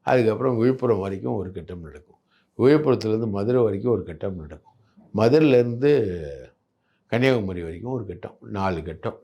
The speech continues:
நாலு கட்டமாக தேர்தல் நடத்துறதுக்காக வியூகங்கள் அமைக்கப்பட்டிருக்கு.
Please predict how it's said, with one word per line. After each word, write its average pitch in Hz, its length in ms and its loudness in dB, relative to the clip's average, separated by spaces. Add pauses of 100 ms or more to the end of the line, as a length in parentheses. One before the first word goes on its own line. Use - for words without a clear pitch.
(720)
நாலு 135 340 4
கட்டமாக 120 640 0
தேர்தல் 110 380 -2
நடத்துறதுக்காக 85 920 -10 (360)
வியூகங்கள் 117 520 2
அமைக்கப்பட்டிருக்கு. - 880 -10